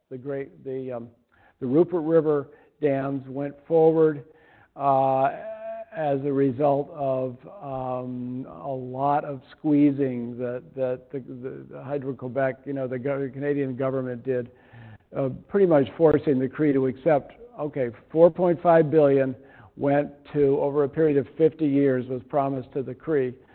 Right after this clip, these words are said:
But on the other hand, the, the effects on local life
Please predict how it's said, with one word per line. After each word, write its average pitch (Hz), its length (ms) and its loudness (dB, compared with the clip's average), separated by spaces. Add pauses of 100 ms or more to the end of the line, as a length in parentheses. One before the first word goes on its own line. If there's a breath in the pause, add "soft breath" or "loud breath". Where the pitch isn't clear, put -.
(320 loud breath)
But 135 100 -4
on 131 160 -2
the 143 140 2
other 151 240 6
hand, 135 340 -2
the, 139 320 -6
the 143 240 -2
effects 190 520 -2 (140)
on 139 440 -6 (760 soft breath)
local 151 560 4
life 151 360 6